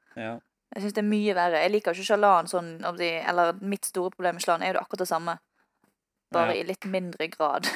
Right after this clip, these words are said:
Speaker 2: <laughs> Det er bare liksom, det er skrudd til ti i det, det her. <laughs>
Speaker 1: Ja, jeg
Speaker 2: Når det er
Speaker 1: skjønner hva du
Speaker 2: litt.
Speaker 1: mener. Til en viss grad. Jeg har ikke tenkt så mye over det. Jeg, jeg s-, ser på hun, hun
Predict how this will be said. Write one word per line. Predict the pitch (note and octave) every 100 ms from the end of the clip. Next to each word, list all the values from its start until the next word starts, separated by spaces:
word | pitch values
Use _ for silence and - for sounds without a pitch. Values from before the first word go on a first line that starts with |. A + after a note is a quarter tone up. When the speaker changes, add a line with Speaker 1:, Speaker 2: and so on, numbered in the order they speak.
| - -
Speaker 2:
<laughs> | _ -
Det | F#3+
er | F3+
bare | E3+
liksom, | F#3 F#3+
det | F#3+
er | -
skrudd | G3+ F#3+
til | - F3+ _ _ -
ti | B3 D#3+ D3+ _ _ _ - _
i | -
det, | E3+ E3 E3 E3
det | E3+
her. | - -
<laughs> | A3+ - - - - - - - - - - - _
Speaker 1:
Ja, | - D3
jeg | F3+
Speaker 2:
Når |
det | F3
er |
Speaker 1:
skjønner | E3 D#3
hva | E3
du | D#3
Speaker 2:
litt. |
Speaker 1:
mener. | D3 C3 A2 A2 - _ _ _ _ _ _ _ _ _ _ _ _ _ _ _ -
Til | C3
en | B2
viss | A#2+
grad. | - A#2+ A2+ A#2+ _ _ _
Jeg | B2
har | D#3
ikke | D#3+
tenkt | E3+ E3+
så | F3+
mye | E3+
over | D3 A#2+ G#2 A2
det. | E3
Jeg, | D#3 D3+ D3+ C#3+ B2+
jeg | D3 C#3+
s-, | C#3+ - - - - _ _ _ _ _ _ -
ser | - D3 C#3 C#3
på | E3
hun, | D3 C#3+ C#3+
hun | C#3+ D3+